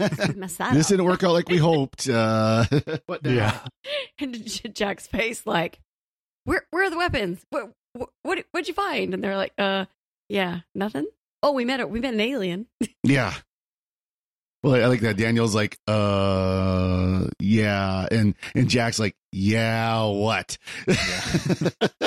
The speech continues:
Speaker 2: <laughs>
Speaker 3: Yeah. <laughs> Nice callback to Need too.
Speaker 2: Yep.
Speaker 3: <laughs> Daniel's yeah-yang everywhere.
Speaker 4: I do, uh,
Speaker 3: But, um,
Speaker 4: I do wonder about Thor. So it's been, like,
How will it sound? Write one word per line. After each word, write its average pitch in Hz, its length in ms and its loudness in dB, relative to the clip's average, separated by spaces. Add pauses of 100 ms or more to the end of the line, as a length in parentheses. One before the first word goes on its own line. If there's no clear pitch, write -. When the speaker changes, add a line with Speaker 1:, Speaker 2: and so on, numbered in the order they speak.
(140)
Speaker 2:
<laughs> - 20 -8
Speaker 3:
Yeah. 117 240 2 (400)
<laughs> 147 120 -4 (1700)
Nice 107 200 2
callback 101 520 0
to 110 120 0
Need 95 400 0
too. 107 340 0 (180)
Speaker 2:
Yep. 143 120 0 (880)
Speaker 3:
<laughs> 117 80 -2
Daniel's 113 400 2
yeah-yang 107 680 0
everywhere. 117 460 -8 (1300)
Speaker 4:
I 113 40 -4
do, 110 220 2
uh, 101 220 2
Speaker 3:
But, 101 160 0
um, 98 200 -2 (640)
Speaker 4:
I 113 40 -6
do 131 120 2
wonder 131 280 2
about 104 280 -2 (100)
Thor. 104 280 2
So 107 160 -2
it's 104 100 -2
been, 107 160 2
like, 104 280 2